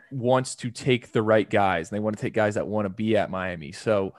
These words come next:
that means Terrence would have to be on board. And I think there's some people that are wondering if he wants to stay in Miami, if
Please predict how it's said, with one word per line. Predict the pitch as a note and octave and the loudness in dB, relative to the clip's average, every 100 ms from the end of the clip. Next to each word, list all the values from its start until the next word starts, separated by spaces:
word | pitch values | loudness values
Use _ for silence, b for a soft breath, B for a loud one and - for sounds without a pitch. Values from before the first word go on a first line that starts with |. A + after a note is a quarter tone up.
| B B B | B B B
that | G2+ F2+ | 2 2
means | A2 A2 G#2 - | 2 0 -2 -8
Terrence | - A2+ A2+ A2 - | -8 -2 -2 -2 -4
would | G#2 | -4
have | G#2+ G#2+ - | 0 0 0
to | G#2+ | -4
be | A2 | -2
on | G#2+ G#2+ | 0 0
board. | G#2 A2 G2 E2+ - | 0 0 0 -4 -8
And | G2+ G2 | -4 -4
I | |
think | G2+ - G2+ | -4 -6 -8
there's | G#2 G2+ - | -6 -8 -8
some | G#2 G2 | -8 -8
people | - A2 G#2+ G2+ | -8 -8 -6 -4
that | F#2+ | -2
are | F#2+ | -2
wondering | G2 G#2 G#2 G2+ G2 G2 - | -2 -4 -2 -2 -2 -4 -4
if | G#2 G2 - - b b b | -4 -4 -10 -20 b b b
he | - G#2 | -2 0
wants | G#2 G#2 | 2 0
to | - | -6
stay | G#2 - G#2 | -4 -2 0
in | A#2 | 0
Miami, | F#2+ E2+ E2+ E2 G2+ F2+ | -2 -4 -6 -10 -8 -6
if | G2+ - - | -6 -10 -20